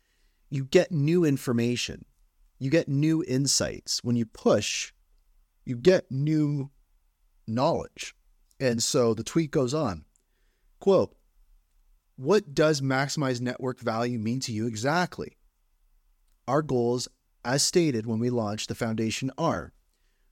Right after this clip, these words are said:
grow awareness of the H bar economy, accelerate access to the H bar economy, increase commerce in the H bar economy." Now, I will say those are very broad goals, but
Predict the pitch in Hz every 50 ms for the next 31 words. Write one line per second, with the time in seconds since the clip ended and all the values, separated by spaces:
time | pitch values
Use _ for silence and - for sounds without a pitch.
0 | _ - 113 - 123 127 131 131 135 147 160 110 139 131 110 107 113 110 113 120
1 | 131 147 143 - 139 117 120 110 104 110 - - - 104 101 104 - - 92 85
2 | 80 78 78 87 101 131 143 - _ _ _ _ _ _ _ - 123 - - -
3 | 139 127 131 127 120 117 - - _ - 131 151 156 - - - 98 80 85 -
4 | - 101 98 90 85 80 - - 90 82 73 71 - - 90 80 80 73 62 73
5 | - - _ _ _ _ _ _ _ _ _ _ _ - 139 131 131 120 - -
6 | 170 165 156 143 - - - - 151 151 147 127 107 76 - 71 - - - -
7 | 107 104 101 101 98 90 85 - - 85 69 57 - - - 67 55 50 50 -
8 | - 107 _ _ _ _ _ _ _ _ _ _ _ _ _ _ _ _ _ _
9 | _ _ 117 117 117 110 107 101 - _ _ _ _ _ _ _ _ _ _ _
10 | _ _ _ _ _ _ _ _ _ _ _ _ _ _ _ - 113 113 107 110
11 | 104 - - - 87 87 95 113 - _ _ _ _ _ _ 104 101 98 98 92
12 | 90 101 104 104 104 101 87 101 92 90 98 98 98 98 98 98 107 104 - 90
13 | 87 85 95 127 151 - - - - - _ _ _ _ - 80 73 - -